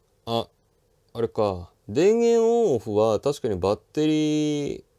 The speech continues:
ケースから取り出したり収納したりでなると。ただタッチセンサーを押してもできると。イヤホンだけで電源オンにする場合はタッチセンサーを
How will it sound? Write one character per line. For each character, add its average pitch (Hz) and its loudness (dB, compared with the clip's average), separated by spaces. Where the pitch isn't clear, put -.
ケ 139 0
ー - -6
ス - -12
か 98 -4
ら 87 -4
取 107 -4
り 110 2
出 113 2
し - -6
た 117 0
り 95 -2
収 110 -6
納 110 -2
し - -10
た 120 0
り 104 -4
で 107 -2
な 104 -4
る 85 -6
と。 - -10
た 196 -2
だ 147 -2
タ 170 -4
ッ 170 0
チ - -12
セ 247 -2
ン 247 -2
サ 214 0
ー 175 6
を 117 2
押 151 -6
し - -16
て 208 0
も 196 0
で 92 -4
き 98 -4
る 95 -4
と。 90 -2
イ 127 -4
ヤ 170 0
ホ 160 0
ン 110 -2
だ 107 2
け 117 -6
で 98 -2
電 143 -4
源 151 -2
オ 151 -2
ン 131 -2
に 98 -2
す - -14
る 104 -2
場 107 2
合 104 2
は 101 2
タ - -8
ッ - -8
チ - -12
セ 202 4
ン 190 2
サ 143 0
ー - 6
を 104 6